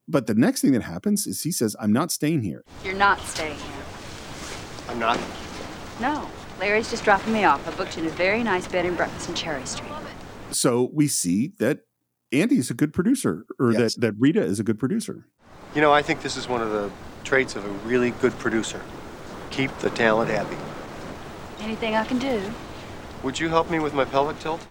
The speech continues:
Speaker 1: From everything I hear about Bill Murray, this is Bill Murray, you know?
Speaker 4: Yeah.
Speaker 1: Like, he is funny, and he is an asshole.
Speaker 4: Which is ironic, because he does all these films where he has to learn to not be an asshole,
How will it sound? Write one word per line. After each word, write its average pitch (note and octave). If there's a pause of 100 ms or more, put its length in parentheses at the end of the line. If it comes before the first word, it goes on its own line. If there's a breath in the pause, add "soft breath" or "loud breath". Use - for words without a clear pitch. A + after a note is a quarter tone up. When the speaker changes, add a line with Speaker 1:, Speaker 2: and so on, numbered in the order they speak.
Speaker 1:
From F3
everything F#3+
I A#2
hear A2
about G#2
Bill G2
Murray, F#2+ (340)
this F3
is C3+
Bill A2
Murray, - (220)
you C3
know? B2
Speaker 4:
Yeah. - (1400)
Speaker 1:
Like, A2+ (840)
he A2+
is F#3
funny, G#2+ (180)
and B2
he C3
is B2+
an A#2+
asshole. D#2 (320)
Speaker 4:
Which G3+
is B3
ironic, B3
because F3
he F#3
does E3+
all A3
these A3+
films D3+
where E3
he D#3+
has E3
to B3
learn F3+
to -
not F3
be D#3
an B2+
asshole, D3